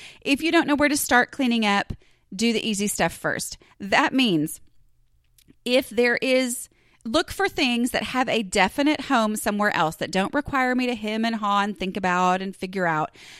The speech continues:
but just things that I look at and go, "Well, yeah, of course, that goes such and such place," and then take it there right now. Do the easy stuff first, things that don't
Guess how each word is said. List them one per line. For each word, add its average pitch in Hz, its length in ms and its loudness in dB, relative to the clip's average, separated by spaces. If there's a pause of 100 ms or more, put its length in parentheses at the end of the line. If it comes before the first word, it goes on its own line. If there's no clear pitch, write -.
(120)
but 220 140 0
just 226 220 0
things 262 240 2
that 262 100 0
I 254 80 4
look 226 220 0
at 208 140 4
and 202 100 -2
go, 180 100 2
"Well, 247 160 -4
yeah, 302 220 -6
of - 100 -8
course, 226 220 -4
that - 160 -6
goes 240 160 -2
such - 180 -6
and 202 80 -6
such - 160 -8
place," 127 240 -8
and 208 140 -6
then 214 80 -4
take 208 240 -6
it 196 80 -8
there 151 120 -2
right 147 140 -4
now. 165 160 -6
Do 262 360 0
the 302 160 -4
easy 254 360 -2
stuff 185 320 0
first, - 480 -2 (260)
things 254 200 0
that 202 240 -2
don't 208 500 2